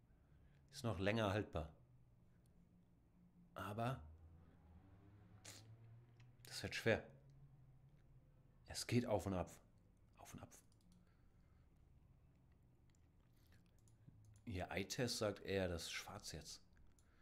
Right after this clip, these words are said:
ich weiß nicht, ob gewinnen sollte, aber auf jeden Fall besser steht. Läufe nach D fünf. Ja,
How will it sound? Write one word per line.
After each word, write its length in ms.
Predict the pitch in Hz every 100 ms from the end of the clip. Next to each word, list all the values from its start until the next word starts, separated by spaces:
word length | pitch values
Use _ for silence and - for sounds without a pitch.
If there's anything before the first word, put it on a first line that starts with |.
| -
ich 80 | -
weiß 80 | 139
nicht, 100 | 143
ob 60 | -
gewinnen 260 | 95 110
sollte, 220 | 87 78
aber 80 | 78
auf 100 | 69
jeden 100 | 101
Fall 100 | 90
besser 220 | 90 -
steht. 300 | 80 - - - - - -
Läufe 200 | - 82
nach 120 | 92 80
D 180 | -
fünf. 400 | 87 - 98 101 - - - - - - - - - - - - - - - - - - - - - - - - - - -
Ja, 100 | -